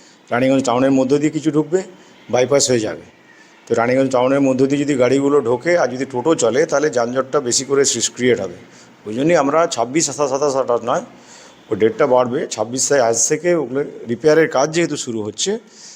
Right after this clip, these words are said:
ততদিন পর্যন্ত আমরা চাইবো যে খুব কম সংখ্যক টোটো, যেগুলো এমার্জেন্সি ছাড়া,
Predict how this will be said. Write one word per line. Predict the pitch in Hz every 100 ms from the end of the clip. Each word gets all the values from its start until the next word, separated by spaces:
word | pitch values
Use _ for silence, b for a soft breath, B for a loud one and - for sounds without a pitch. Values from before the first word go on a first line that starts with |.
| B -
ততদিন | 110 123 147
পর্যন্ত | 160 196
আমরা | 220 147 165
চাইবো | 170 123 127 185
যে | 180 170 175 - _
খুব | 208 202
কম | - 135
সংখ্যক | 143 170 170 165 160
টোটো, | 143 147 185
যেগুলো | 156 160
এমার্জেন্সি | 165 120 120 147 147 165
ছাড়া, | - 104 127